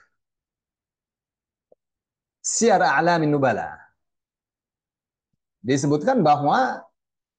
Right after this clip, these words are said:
eh, Bani Bakar bin Abdi Manat bin Kinanah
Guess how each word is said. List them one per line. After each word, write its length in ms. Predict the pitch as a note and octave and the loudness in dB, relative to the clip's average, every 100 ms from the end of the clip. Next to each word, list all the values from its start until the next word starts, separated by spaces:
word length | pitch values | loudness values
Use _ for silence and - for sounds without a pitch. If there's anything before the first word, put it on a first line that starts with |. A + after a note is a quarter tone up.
| _ _ _ _ _ - | _ _ _ _ _ -8
eh, 320 | - - - _ _ _ _ _ _ _ _ _ | -6 -6 -8 _ _ _ _ _ _ _ _ _
Bani 500 | C#3 B2+ D#3 F#3 G3 | -6 0 0 2 0
Bakar 400 | E3+ D#3 D#3 A3+ F3+ | 2 0 0 -2 0
bin 180 | D3 E3 E3 E3 D#3+ D3+ - - _ _ _ _ _ _ _ _ _ _ _ _ - | -2 -2 -4 -8 -12 -16 -18 -20 _ _ _ _ _ _ _ _ _ _ _ _ -16
Abdi 480 | G2 D#3+ D#3 E3 D#3+ | -4 -2 2 2 2
Manat 400 | E3+ D3+ F#3+ - | 2 0 -2 -2
bin 240 | D#3 E3 | -2 -2
Kinanah 640 | F3 F#3 B2 A#2 C#3 - | 0 0 -2 -4 -8 -12